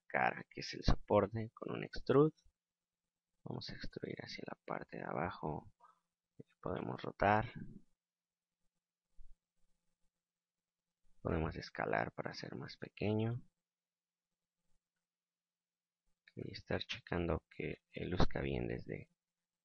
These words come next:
distintos ángulos. Y nuevamente podemos hacer un extrude.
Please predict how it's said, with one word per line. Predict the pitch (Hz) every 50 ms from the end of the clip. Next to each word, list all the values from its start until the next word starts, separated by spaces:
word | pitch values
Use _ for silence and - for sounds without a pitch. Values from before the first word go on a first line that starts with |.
| _ _ -
distintos | - - - - - 127 139 123 - 98 -
ángulos. | 85 78 78 80 92 107 123 127 -
Y | - 139
nuevamente | 139 135 127 120 110 98 92 - 92
podemos | - - 85 82 80 85 - -
hacer | 90 - - - 78
un | 80 78 78
extrude. | 90 - - - - 135 139 151 151